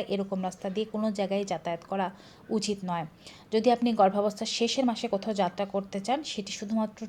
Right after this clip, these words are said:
ট্রেন জার্নি হতে হবে। অন্য কোনো উপায়ে জার্নিগুলো যতটা সম্ভব পরিহার করার চেষ্টা করতে হবে। কোথাও যেতে হলে সপ্তম, অষ্টম মাসের মধ্যেই চলে যান। নবম মাসে পড়লে সেখানে আর যাওয়া উচিত নয়, কারণ নবম মাস হচ্ছে ডেলিভারির সময়। এখন কিন্তু যে কোনো সময়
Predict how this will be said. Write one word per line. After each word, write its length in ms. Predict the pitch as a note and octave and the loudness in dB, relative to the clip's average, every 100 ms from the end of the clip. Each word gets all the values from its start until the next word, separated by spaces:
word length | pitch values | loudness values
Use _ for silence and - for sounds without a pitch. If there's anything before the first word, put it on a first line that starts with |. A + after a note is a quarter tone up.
| - | -6
ট্রেন 240 | - A#3 A#3+ | 2 6 6
জার্নি 280 | G#3+ F#3 G3 | 6 4 2
হতে 220 | F#3+ F#3+ G3 | 0 -2 -2
হবে। 240 | F#3 A#3+ - - - - - | 2 2 0 -8 -20 -12 0
অন্য 200 | A#3 B3 | 4 4
কোনো 200 | B3 A#3 - | 4 2 2
উপায়ে 300 | G3+ G#3+ G#3 | 0 4 4
জার্নিগুলো 520 | G3 F3+ F#3+ F#3+ A3 C4+ A3 | 4 2 2 2 4 4 4
যতটা 320 | F#3 B3+ B3+ | 2 2 0
সম্ভব 340 | - G3+ G3 G3 | 0 2 2 2
পরিহার 260 | F#3 F3+ F3+ | 0 -2 -4
করার 220 | F3+ F#3 F#3+ | -2 -4 -4
চেষ্টা 200 | E3+ F3+ | -8 -8
করতে 260 | E3+ D#3 - | -10 -12 -10
হবে। 240 | F3 E3+ D#3+ - - - - | -8 -6 -8 -12 -20 -20 4
কোথাও 280 | A#3+ A#3+ C4+ C4+ | 4 6 4 4
যেতে 160 | G#3 A3 | 2 2
হলে 180 | A#3 A#3 | 2 2
সপ্তম, 360 | A#3 G3+ - A3+ | 2 0 2 2
অষ্টম 280 | A3 - A3+ G3+ | 2 0 0 0
মাসের 240 | F#3+ A3 A3 | -2 0 0
মধ্যেই 260 | G#3 A#3 A3+ | 0 -2 -2
চলে 160 | G#3 G3 | 0 0
যান। 160 | G#3+ D4+ - - - G3+ G#3 | 0 -4 -8 -20 -6 2 4
নবম 240 | G3+ A#3 | 4 4
মাসে 260 | A#3 A3+ B3+ A3+ | 2 2 -2 0
পড়লে 240 | G3+ A#3 | 2 2
সেখানে 340 | A3+ G#3+ G3+ F#3 | 0 -2 0 0
আর 120 | F3+ F#3+ | 2 4
যাওয়া 180 | F#3 F#3+ | 4 4
উচিত 240 | F#3+ F#3+ G3+ | 0 -6 -4
নয়, 200 | G#3 C4 D4+ | -2 -2 -2
কারণ 200 | G3 F#3 F#3+ | -2 0 2
নবম 220 | F#3 G3+ G#3+ | 2 2 0
মাস 160 | G#3 A3 | -2 -4
হচ্ছে 180 | - G3 | -6 -2
ডেলিভারির 500 | F#3 F#3 F#3+ F#3 - | 0 2 2 0 -2
সময়। 240 | G3 A#3+ - - - - - - | -2 -2 -4 -12 -20 -20 -14 -4
এখন 220 | G#3+ B3+ A#3+ | -2 0 0
কিন্তু 200 | A3+ A#3+ | 2 2
যে 140 | G3 F#3 | 2 0
কোনো 180 | F#3+ F#3+ | 0 -2
সময় 300 | G3 G#3+ | 0 0